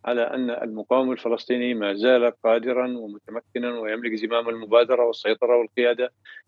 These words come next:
آه، ونشاهد هذا المقاوم الفلسطيني كيف يرفع العلم الفلسطيني فوق المدفع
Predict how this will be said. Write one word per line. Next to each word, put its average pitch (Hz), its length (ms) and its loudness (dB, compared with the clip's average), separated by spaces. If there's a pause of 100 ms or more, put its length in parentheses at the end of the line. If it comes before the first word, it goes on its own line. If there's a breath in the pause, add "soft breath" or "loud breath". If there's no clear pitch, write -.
(100)
آه، 120 220 0
ونشاهد 123 680 2 (360)
هذا 123 180 -4
المقاوم 117 460 -6
الفلسطيني 117 480 -10
كيف 120 280 -2
يرفع 117 380 -2
العلم 123 320 2
الفلسطيني 131 580 -2
فوق 113 260 -2
المدفع 117 460 -2